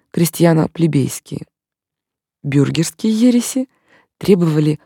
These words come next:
морального очищения церкви, упрощения обрядов, ограничения материальных богатств церкви,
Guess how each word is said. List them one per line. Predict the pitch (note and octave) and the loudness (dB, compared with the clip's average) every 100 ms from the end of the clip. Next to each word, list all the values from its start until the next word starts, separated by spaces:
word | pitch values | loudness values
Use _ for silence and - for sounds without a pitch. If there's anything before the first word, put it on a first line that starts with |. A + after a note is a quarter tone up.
| _ - | _ 0
морального | D#3 D3+ E3 F#3+ F3 C#3+ | 2 4 4 6 4 4
очищения | C#3 - C#3+ - F3 C3+ B2+ | 0 -2 -4 0 2 2 -2
церкви, | - G#3 A3 - - _ _ _ _ - | -2 -2 -2 -8 -12 _ _ _ _ -4
упрощения | E3 F3+ F#3 - F#3+ E3+ D3 | -2 2 2 2 2 4 4
обрядов, | C#3+ C#3+ F#3 F#3+ D#3 - _ _ _ _ _ _ _ _ - | 4 2 2 2 -2 -8 _ _ _ _ _ _ _ _ -4
ограничения | E3 E3+ E3+ D#3+ G#3 G3+ E3 | 0 2 2 2 2 2 2
материальных | D3+ - E3+ F3 D#3 | 0 2 2 4 2
богатств | C#3+ C#3+ C3 - - | 0 -2 -2 -4 -10
церкви, | - G3 A3 D3 | -2 0 0 -4